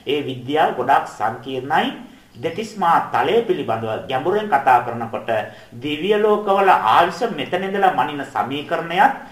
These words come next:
ඒ මනින ගණන් වල තියෙන ඒ මූල ධර්මයත් අපි ගොඩාක් ගැඹුරෙන් සාකච්ඡා කරනවා.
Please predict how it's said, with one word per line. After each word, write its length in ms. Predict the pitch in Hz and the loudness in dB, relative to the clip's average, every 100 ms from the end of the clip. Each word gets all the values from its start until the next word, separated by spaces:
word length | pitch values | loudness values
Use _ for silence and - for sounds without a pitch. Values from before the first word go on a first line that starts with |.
| - | -8
ඒ 160 | - 156 | -2 0
මනින 400 | 139 147 202 240 | 2 0 0 -2
ගණන් 360 | - 135 180 196 | -2 2 4 4
වල 160 | 196 | -2
තියෙන 300 | 185 185 175 160 - - | 2 2 4 2 0 -4
ඒ 160 | - 143 | -2 -2
මූල 260 | 139 165 220 | 0 2 2
ධර්මයත් 520 | 214 165 127 117 92 - | 4 4 2 -4 -4 -6
අපි 220 | 110 - | -8 -4
ගොඩාක් 340 | 190 127 180 185 | 0 2 2 2
ගැඹුරෙන් 340 | 127 160 220 | -4 -4 -4
සාකච්ඡා 560 | 214 135 107 - - 82 | -2 -2 -2 -4 -6 -10
කරනවා. 480 | - - - - | -12 -16 -16 -18